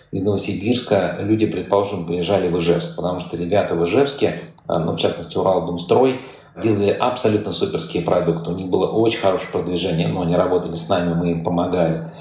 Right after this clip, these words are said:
У них были классные продажи, у них были шикарные взаимоотношения с агентством недвижимости. Ровно то же самое можно найти такие к-, компании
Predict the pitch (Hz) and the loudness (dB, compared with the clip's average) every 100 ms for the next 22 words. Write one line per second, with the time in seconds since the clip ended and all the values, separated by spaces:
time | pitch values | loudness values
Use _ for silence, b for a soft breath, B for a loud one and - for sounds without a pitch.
0 | B B 107 104 95 87 104 110 - 101 | B B 0 2 0 0 0 2 0 0
1 | 98 87 82 85 90 95 98 - - 101 | 0 2 0 0 -6 -6 -4 -2 2 2
2 | 117 104 92 - 90 - 95 82 90 98 | 2 -2 -4 -6 -6 -4 -2 -2 -2 -2
3 | 82 - 92 95 95 87 80 82 - - | -2 -6 -6 -4 -2 0 0 -2 -4 -6
4 | B B B B 117 131 131 127 110 - | B B B B 2 4 4 2 0 2
5 | 127 110 107 107 98 95 110 104 - 104 | 2 2 2 0 -2 -4 -2 -4 -2 -2
6 | 95 90 - 95 92 - 92 110 110 98 | -2 -4 0 0 0 -2 0 2 2 0